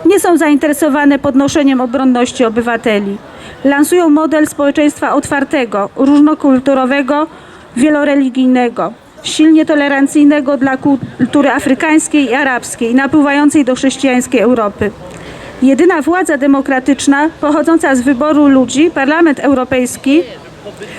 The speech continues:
reprezentował dotychczas podobne poglądy. Czy sytuacja się zmieni po wyborach w dwa tysiące dziewiętnastym roku? Po wyborach w maju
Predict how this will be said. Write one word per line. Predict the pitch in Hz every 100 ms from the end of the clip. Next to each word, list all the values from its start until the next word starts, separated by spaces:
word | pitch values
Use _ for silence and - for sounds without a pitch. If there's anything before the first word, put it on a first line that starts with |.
| - -
reprezentował | 302 285 320 311 311 359 302 320 311
dotychczas | 302 285 320 311 302 -
podobne | 311 311 247 240
poglądy. | 233 226 220 202 202 214 226 - - - -
Czy | 311 294 269
sytuacja | - 294 302 349 339 330
się | 330 277
zmieni | 277 277 269 269 320 -
po | 302
wyborach | 262 269 285 285 262
w |
dwa | 247 294
tysiące | 302 294 285 269 277
dziewiętnastym | 254 254 262 262 262 262 247 240
roku? | 226 220 302 359 - - - - - 247 156 123 - 214 165 - - 156 165 - - - - - - - - - - - - - - - - - - - - -
Po | 302
wyborach | 277 294 339 349 302
w | 254
maju | 285 285 285 320